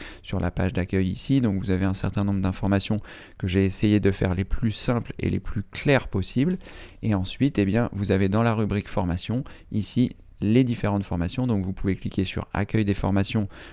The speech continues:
vous allez arriver sur toutes les formations qui sont disponibles sur le site. Il en existe un grand nombre et je vais continuer d'en ajouter. Il y a certaines que je, j'ai commencé et qui sont en cours que je vais continuer. Il y en a certaines qui sont complètes, il y en a certaines qui sont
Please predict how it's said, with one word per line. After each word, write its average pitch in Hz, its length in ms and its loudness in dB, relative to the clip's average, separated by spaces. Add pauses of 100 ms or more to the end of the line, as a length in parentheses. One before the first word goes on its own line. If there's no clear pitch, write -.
(140)
vous 98 120 0
allez 92 120 6
arriver 92 340 2
sur - 220 -4
toutes - 260 -2
les 117 80 0
formations 107 540 2
qui 104 140 -2
sont 98 180 0
disponibles 95 580 2
sur 90 160 -2
le 85 80 0
site. - 240 -4 (340)
Il 101 120 2
en 98 100 2
existe 95 520 0
un 95 140 0
grand 95 200 2
nombre 117 280 2
et 92 80 -2
je 90 120 0
vais 92 160 0
continuer 98 520 -2 (120)
d'en 90 80 -2
ajouter. 101 480 0 (520)
Il - 60 -2
y 95 40 2
a - 20 2
certaines 107 420 4
que - 420 0
je, 95 160 -2 (100)
j'ai 95 180 0
commencé 98 580 2
et 90 80 -4
qui - 160 -12
sont 95 200 -2
en 95 100 2
cours 101 320 0
que 95 80 -4
je 90 100 -2
vais 90 140 0
continuer. 117 520 2 (360)
Il 110 80 -4
y - 20 0
en 104 80 0
a 104 60 2
certaines 101 400 0
qui - 100 -8
sont 92 160 0
complètes, 135 460 0
il - 20 -2
y 95 40 2
en 92 60 2
a 98 60 4
certaines 104 380 0
qui - 140 -8
sont - 160 -2